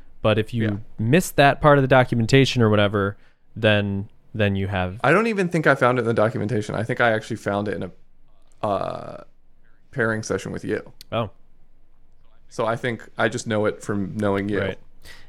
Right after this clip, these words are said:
Speaker 1: Yeah. Um, so any, so th-, there's, like, one deep morph dom problem that was raised recently,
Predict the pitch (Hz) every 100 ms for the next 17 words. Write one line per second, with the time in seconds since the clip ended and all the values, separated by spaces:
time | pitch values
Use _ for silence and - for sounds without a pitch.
0 | - 104 101 87 - - - - 98 92
1 | 87 - - _ _ - 156 139 139 135
2 | - _ _ _ _ _ _ - 156 156
3 | - 147 147 156 147 143 151 139 127 127
4 | 139 156 123 123 - - _ _ - 120
5 | 107 - 127 123 131 135 139 156 160 165
6 | _ _ _ _ _ - 104 104 98 -
7 | _ - 123 104 104 101 113 117 131 -
8 | 147 156 170